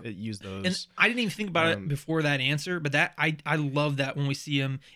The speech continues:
Speaker 2: in, uh, specifically, uh, uh, episode three, right?
Speaker 1: Revenge of the Sith,
Speaker 2: Yeah.
Speaker 1: when, at the beginning.
Speaker 2: Love
Speaker 1: Yeah,
Speaker 2: those.
Speaker 1: yeah.
Speaker 2: Love those.
Speaker 1: Yeah, so those are very cool. Um, I also like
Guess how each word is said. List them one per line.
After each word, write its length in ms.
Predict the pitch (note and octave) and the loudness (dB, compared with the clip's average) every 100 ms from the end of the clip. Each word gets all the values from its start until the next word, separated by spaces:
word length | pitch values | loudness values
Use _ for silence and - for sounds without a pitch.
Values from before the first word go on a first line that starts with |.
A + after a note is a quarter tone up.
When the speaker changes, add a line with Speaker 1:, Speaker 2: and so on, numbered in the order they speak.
| - | -2
Speaker 2:
in, 340 | D3+ C#3+ C3+ | 2 2 0
uh, 380 | C#3 C3 B2 - | -2 -4 -4 -8
specifically, 680 | - D3 C#3+ C3+ C3+ B2+ C3+ | -10 -8 -8 -8 -6 -6 -6
uh, 320 | C3+ A#2+ A2+ B2+ _ _ _ - | -8 -8 -10 -14 _ _ _ -18
uh, 200 | C3 - | -16 -10
episode 720 | D3 C#3+ D3+ C#3 C3+ C3 C3 _ | -10 -6 -2 0 0 -6 -10 _
three, 380 | - D3+ D#3 A2+ | -20 -8 -6 -6
right? 180 | A2+ B2 | -6 -4
Speaker 1:
Revenge 200 | B2 A#2 | -2 -2
of 80 | A2 | -4
the 60 | G2+ | -6
Sith, 260 | - G#2+ | -8 -4
Speaker 2:
Yeah. 160 | C#3+ C3 | -2 0
Speaker 1:
when, 120 | A#2+ | -2
at 140 | A#2 | -4
the 60 | A2+ | -4
beginning. 380 | A2+ A#2 A#2 C#3+ | -4 -2 0 2
Speaker 2:
Love 260 | C#3+ C#3 | 2 0
Speaker 1:
Yeah, 160 | B2 G#2+ | -2 -4
Speaker 2:
those. 180 | G#2 A2 | -6 -8
Speaker 1:
yeah. 120 | G#2+ | -4
Speaker 2:
Love 320 | C#3+ C3 C3 | -4 -4 -8
those. 360 | A#2 A2+ A#2 - _ - - - | -14 -14 -16 -20 _ -20 -20 -2
Speaker 1:
Yeah, 140 | E3+ C#3+ | 2 4
so 120 | D#3+ | 4
those 160 | F3 | 4
are 60 | E3+ | 4
very 220 | E3 E3 | 2 2
cool. 500 | C#3+ D#3+ D3 D3+ D3+ - - | 2 0 2 2 0 -8 -2
Um, 460 | C#3 C3+ C3 C3 C3 | 2 2 0 -2 0
I 80 | C#3 | 4
also 800 | D3 - E3 D3+ D3 D3 D3 - | 4 2 2 4 4 4 2 -2
like 600 | C#3 C3 C3 B2 B2 - | -4 -2 0 -2 -6 -12